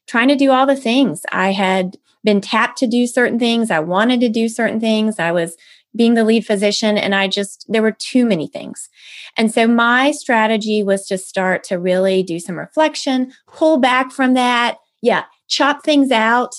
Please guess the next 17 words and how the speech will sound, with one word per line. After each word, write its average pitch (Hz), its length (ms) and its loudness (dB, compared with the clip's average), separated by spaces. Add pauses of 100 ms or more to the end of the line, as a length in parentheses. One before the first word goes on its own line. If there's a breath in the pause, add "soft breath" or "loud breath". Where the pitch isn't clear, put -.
just, 240 540 -2
um, 214 340 0 (280 soft breath)
kind 392 200 -2
of 240 60 2
recreate 277 540 0
some 214 200 0
fun 208 340 0
time 175 340 -6
for 180 140 -8
myself. 170 460 -4
It 160 80 -2
wasn't 226 340 2
all 190 220 -2
work. 175 520 -2 (540 loud breath)
And 233 180 0
so 233 200 2
I 226 200 2